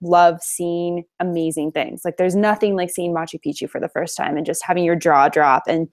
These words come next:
see this thing in person that you've seen so many times on Instagram and on Google and through photos. But then there's also this freedom from your day-to-day life and work and society that's so amazing,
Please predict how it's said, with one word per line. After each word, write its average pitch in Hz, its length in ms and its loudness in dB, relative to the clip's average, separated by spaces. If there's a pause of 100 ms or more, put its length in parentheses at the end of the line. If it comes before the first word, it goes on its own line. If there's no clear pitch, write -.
(200)
see 240 220 4
this 220 180 6
thing 190 220 0
in 185 180 2
person 180 380 0
that 160 100 -4
you've 165 160 -4
seen 180 240 -6
so 196 160 -4
many 190 160 0
times 175 320 -2
on 165 160 0
Instagram 165 600 -2
and 156 80 0
on 156 100 -2
Google 160 480 2
and 156 160 0 (340)
through 185 120 6
photos. 180 680 4 (380)
But 240 100 2
then 294 120 8
there's 339 180 6
also 233 400 6
this 196 240 0
freedom 190 680 0
from 160 480 -2
your 151 500 -4 (540)
day-to-day 185 400 4
life 165 380 4
and 165 180 -4
work 175 260 2
and 165 140 -6
society 165 640 0
that's 165 260 -6
so 226 460 2
amazing, 160 680 -2